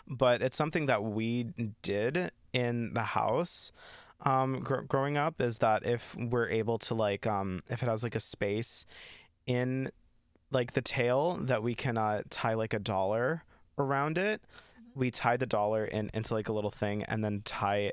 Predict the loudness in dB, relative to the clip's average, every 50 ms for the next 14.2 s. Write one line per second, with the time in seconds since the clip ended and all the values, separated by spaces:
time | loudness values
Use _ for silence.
0 | -2 -2 -2 -2 -2 -2 -2 -2 0 0 2 0 0 0 -2 -2 -2 -2 -2 -4
1 | -4 -4 -2 0 0 0 0 -2 -2 -4 -8 -12 -20 -20 -20 -20 -20 _ _ _
2 | _ _ _ _ _ _ _ _ _ -2 -2 0 0 0 -2 -2 0 0 0 0
3 | 0 0 0 0 0 0 -2 -2 -2 -4 -4 -4 -4 -4 -4 -4 -4 -6 -6 -6
4 | -6 -8 -8 -8 -8 -10 -10 -10 -10 -12 -14 -16 _ _ -4 -2 -2 0 0 0
5 | -2 -2 -4 -6 -6 -6 -6 -6 -8 -10 -14 _ -10 -4 -4 -2 -2 -2 -4 -8
6 | -10 -12 -18 -20 _ 0 0 2 2 0 -2 -4 -2 -2 0 0 0 -2 -2 -6
7 | -10 -6 -2 0 0 0 0 -2 -2 -4 -6 -8 -12 -18 -20 -20 -18 -16 -14 -14
8 | -14 -4 0 0 0 0 0 -2 -2 -2 -2 -4 -6 -12 -8 -4 -2 -2 -2 -2
9 | -4 -4 -4 -4 -4 -2 -2 -2 -2 0 -2 -2 -2 -2 -2 -2 0 0 0 0
10 | -2 -2 -2 -2 0 -2 -2 -2 0 0 0 0 2 2 2 2 0 0 -2 0
11 | 0 0 0 0 -2 -4 -4 -6 -8 -10 -12 -12 -8 -4 0 0 2 2 2 2
12 | 2 0 -2 -2 0 0 0 2 2 0 0 0 -2 0 0 0 0 0 0 0
13 | 0 0 0 -2 -4 -4 -2 -2 -2 0 -2 -4 -4 -4 -4 -4 -4 -6 -6 -6
14 | -6 -4 -6 -6